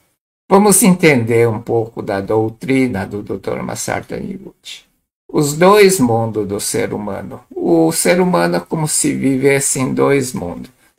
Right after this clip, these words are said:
Nós vivemos nesse mundo terreno. O doutor Masaru Taniguchi chamou isso de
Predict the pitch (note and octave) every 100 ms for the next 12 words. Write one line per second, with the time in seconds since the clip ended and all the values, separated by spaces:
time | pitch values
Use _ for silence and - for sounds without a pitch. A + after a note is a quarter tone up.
0 | - G2+ G#2+ - A2+ B2+ A2+ A#2 G2 G2
1 | - - G2+ G2 F#2+ A2 G2+ _ _ _
2 | - G#2+ - A2 G2 F#2 - - _ _
3 | _ _ _ - G2+ F#2+ G2+ G2+ G2 -
4 | G2 G2 G2+ A2 G#2 G#2+ - - G#2+ G#2+
5 | G2+ G2+ - A#2 - A2 A2